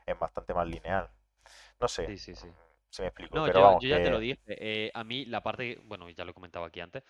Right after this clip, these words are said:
Speaker 2: la parte que más me gusta de los Souls es eso, eh, explorar el mapa, digamos, que esté cerrado y conseguir todos los atajos y tal, me flipa. Y yo cuando llegué al castillo de, de Godric, eh, flipé.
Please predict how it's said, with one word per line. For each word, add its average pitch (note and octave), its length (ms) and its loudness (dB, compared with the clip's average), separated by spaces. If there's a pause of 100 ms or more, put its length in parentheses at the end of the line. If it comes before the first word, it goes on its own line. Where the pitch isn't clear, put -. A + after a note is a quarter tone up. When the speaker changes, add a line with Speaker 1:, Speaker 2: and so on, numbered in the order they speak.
(240)
Speaker 2:
la G#2+ 140 -4
parte A2+ 220 -2
que A2 80 -8
más G#2+ 140 -6
me G#2 100 -6
gusta G#2+ 200 -6
de G2+ 40 -2
los G2 140 -4
Souls F#2+ 260 -6
es F#2 180 -4
eso, D3+ 180 -8
eh, F#2 300 -4
explorar F2 440 -8
el F2 400 -10
mapa, G2+ 440 -4
digamos, G#2+ 360 -6
que G2+ 80 -10
esté - 280 -12
cerrado G2 520 -6 (500)
y A2+ 500 -4
conseguir G#2+ 600 -6
todos G#2 180 -2
los F#2 100 -2
atajos G#2+ 260 -6
y G#2 60 -12
tal, A2 220 -4
me G2 120 -12
flipa. A2+ 520 -8
Y A2 120 -12
yo G#2 140 -6
cuando G2 240 -8
llegué F#2 240 -4
al G#2 100 -4
castillo G2 460 -8
de, F2 840 -6 (300)
de F2 200 -8
Godric, G#2+ 520 -6
eh, F2 560 -6 (200)
flipé. F#2 380 -16